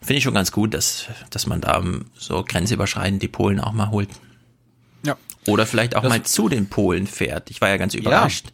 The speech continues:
Speaker 1: Die
Speaker 2: Ja.
Speaker 1: Letty, die ist ja ungefähr so unser Alter und so, die hat im Freakshow-Podcast auch davon, die ist auch in der Polen-Grenzregion aufgewachsen und die saß halt noch am Fluss und die Brücke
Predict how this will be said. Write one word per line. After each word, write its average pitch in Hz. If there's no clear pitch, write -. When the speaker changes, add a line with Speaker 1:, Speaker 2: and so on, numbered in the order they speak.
Speaker 1:
Die 92
Speaker 2:
Ja. 101
Speaker 1:
Letty, 147
die 107
ist 107
ja 104
ungefähr 101
so 104
unser 104
Alter 135
und 131
so, 131
die 104
hat -
im 101
Freakshow-Podcast -
auch -
davon, 123
die 95
ist 110
auch 107
in 127
der 95
Polen-Grenzregion 107
aufgewachsen 98
und 101
die 104
saß 101
halt 156
noch 156
am 131
Fluss -
und 104
die 107
Brücke 117